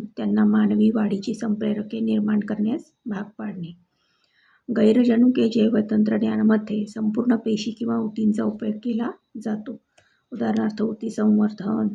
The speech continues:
संकरित बियाणांची निर्मिती इत्यादी. आता जैवतंत्रज्ञानाचे फायदे बघूयात आपण. पृथ्वीवरील शेत जमिनीला क्षेत्रमर्यादा असल्यामुळे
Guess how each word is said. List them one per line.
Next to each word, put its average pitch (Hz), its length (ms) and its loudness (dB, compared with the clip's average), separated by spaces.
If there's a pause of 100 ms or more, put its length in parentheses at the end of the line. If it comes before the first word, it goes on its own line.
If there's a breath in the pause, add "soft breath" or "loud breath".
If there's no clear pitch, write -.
(100)
संकरित 214 480 -2 (100)
बियाणांची 214 480 0
निर्मिती 220 680 2
इत्यादी. - 500 -10 (640)
आता 233 220 -6
जैवतंत्रज्ञानाचे 226 960 2
फायदे 220 380 -2
बघूयात 214 380 2
आपण. 233 340 -4 (480 soft breath)
पृथ्वीवरील 247 600 2
शेत 226 300 0
जमिनीला 214 520 6
क्षेत्रमर्यादा 208 800 2
असल्यामुळे 208 520 0